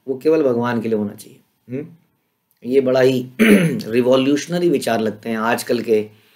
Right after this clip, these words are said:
ज़माने में, जहाँ पर नॉलेज की कमी के कारण हर चीज़ को बराबर बोला जाने लगा है। मतलब तुम लोग बड़े कट्टर हो।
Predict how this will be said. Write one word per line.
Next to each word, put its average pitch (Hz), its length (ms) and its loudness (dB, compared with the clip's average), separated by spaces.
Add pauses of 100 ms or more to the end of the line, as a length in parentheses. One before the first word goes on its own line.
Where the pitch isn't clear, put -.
(380)
ज़माने 113 380 -2
में, 147 140 -6 (600)
जहाँ 117 260 0
पर 107 280 -4 (360)
नॉलेज 123 440 0
की 139 120 -6
कमी 123 280 -2
के 123 120 -4
कारण 113 280 -2 (340)
हर 160 120 -2
चीज़ 151 240 -2
को 131 80 0
बराबर 113 320 2
बोला 110 200 -2
जाने 107 220 -6
लगा - 160 -12
है। - 180 -20 (520)
मतलब 190 140 4
तुम 208 220 8
लोग 208 180 8
बड़े 190 200 6
कट्टर 156 440 2
हो। 110 220 -2